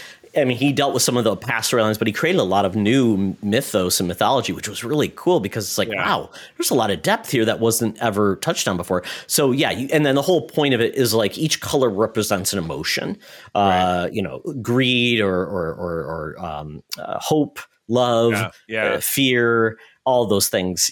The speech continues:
Speaker 1: Orange is, like, avarice or greed as well. So,
Speaker 2: Yeah.
Speaker 1: uh, very cool, uh, you know, storylines, which then led us to this new series that we're gonna talk about,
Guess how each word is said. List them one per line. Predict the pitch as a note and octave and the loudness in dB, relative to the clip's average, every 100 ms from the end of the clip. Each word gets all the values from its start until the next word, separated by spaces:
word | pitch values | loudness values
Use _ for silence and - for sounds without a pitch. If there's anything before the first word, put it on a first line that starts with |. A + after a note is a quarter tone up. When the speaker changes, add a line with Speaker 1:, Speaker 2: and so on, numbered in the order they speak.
| - | -2
Speaker 1:
Orange | B2 A#2 A#2 A2 | 0 2 2 2
is, | G2+ | 0
like, | G2 F#2 - | -2 -2 -2
avarice | G2 G2 G#2 G#2+ - - - | -2 0 0 2 0 -2 -8
or | F#2 | -12
greed | E2+ F2+ F#2+ G2 F#2 | -10 -8 -4 -2 -2
as | F2+ | -2
well. | F#2 F2+ F#2 - - - | 0 0 -2 -6 -12 -4
So, | - A#2+ | 2 2
Speaker 2:
Yeah. | F#2+ | 2
Speaker 1:
uh, | D3+ C3 | 2 2
very | B2+ D#3+ A3+ | 2 2 0
cool, | - G3 F#3+ F3 - | 2 4 6 4 4
uh, | C#3 B2+ A#2 A2+ | 2 4 4 2
you | C#3+ B2 | 2 0
know, | G#2 | 2
storylines, | - D#3 D3 C#3 C3+ A#2+ | 2 2 4 4 2 0
which | G2+ - | -2 0
then | C3+ A#2+ | 0 2
led | A#2+ E3 | 4 4
us | E3+ - | 2 -2
to | - B2 A2+ G#2+ G#2+ _ _ - | 0 2 4 2 -2 _ _ -4
this | A#2 - | -2 0
new | C3 D3 | 0 2
series | - A#2+ A2+ A2+ | 0 2 0 -2
that | - | -4
we're | D3+ | -2
gonna | D#3+ | -2
talk | - A#2 - | 0 -2 -2
about, | E2 D#2 | -4 -4